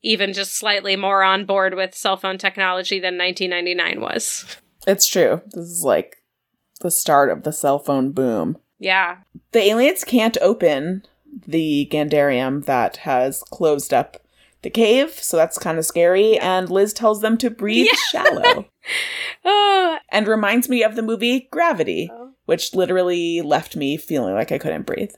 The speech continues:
Speaker 1: Is that one of the space ones?
Speaker 2: Oh, it's so good. It's the one with the cast, entire cast is pretty much just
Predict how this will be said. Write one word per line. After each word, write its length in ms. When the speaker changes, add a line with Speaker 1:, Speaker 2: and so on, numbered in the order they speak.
Speaker 1:
Is 120
that 220
one 140
of 80
the 80
space 380
ones? 540
Speaker 2:
Oh, 160
it's 320
so 560
good. 280
It's 200
the 120
one 500
with 340
the 400
cast, 480
entire 360
cast 360
is 140
pretty 220
much 340
just 520